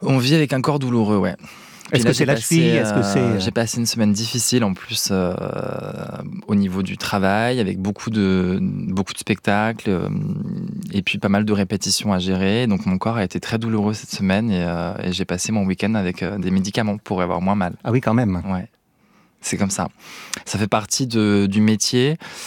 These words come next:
Speaker 1: Euh, c'est la partie la plus dure de mon métier. Euh, aujourd'hui, surtout à trente et un ans, je suis, je suis jeune.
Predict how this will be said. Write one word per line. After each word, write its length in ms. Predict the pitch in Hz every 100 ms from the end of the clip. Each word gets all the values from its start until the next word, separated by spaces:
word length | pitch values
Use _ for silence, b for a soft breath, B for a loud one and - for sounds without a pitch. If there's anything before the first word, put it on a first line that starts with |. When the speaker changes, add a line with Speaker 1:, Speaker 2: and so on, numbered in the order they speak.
| B B -
Speaker 1:
Euh, 140 | 110
c'est 100 | 98
la 100 | 117
partie 280 | 107 110 -
la 100 | 104
plus 140 | -
dure 100 | 120
de 60 | 107
mon 100 | 98
métier. 400 | 95 90 98 135 - _ _ -
Euh, 760 | 135 90 90 92 90 92 95 92 - 85
aujourd'hui, 640 | 101 92 92 92 104 110
surtout 280 | - 98 117
à 60 |
trente 280 | 104 113 107
et 20 |
un 180 | 110 110
ans, 180 | 113 131
je 60 | -
suis, 260 | - 92
je 40 | 92
suis 140 | -
jeune. 460 | 95 107 123 104